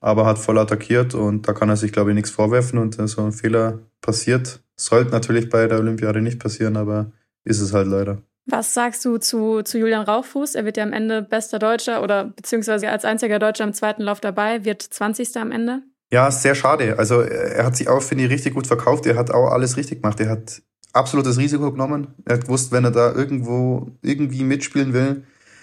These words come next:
Speaker 1: dann muss er voll riskieren und dann passiert am dritten Tor halt gleich einfach ein massiver Fehler. Den, was geil war, dass er dann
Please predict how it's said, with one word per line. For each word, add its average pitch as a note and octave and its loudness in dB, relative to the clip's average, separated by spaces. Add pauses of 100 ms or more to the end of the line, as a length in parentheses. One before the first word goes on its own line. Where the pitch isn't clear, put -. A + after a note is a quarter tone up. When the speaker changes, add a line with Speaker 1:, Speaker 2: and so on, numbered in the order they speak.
Speaker 1:
dann A#2+ 0
muss B2 6
er B2 4
voll C3 0
riskieren C3+ 0
und B2 2
dann A#2+ 2
passiert B2 -4 (960)
am B2 -2
dritten B2 0
Tor B2+ 6
halt B2 4
gleich A#2+ 4
einfach A#2+ 2
ein A#2 0
massiver A#2+ -2
Fehler. A2 2
Den, - -8 (320)
was A#2 2
geil B2+ 4
war, B2 2
dass A2+ 0
er A#2 2
dann A2+ 0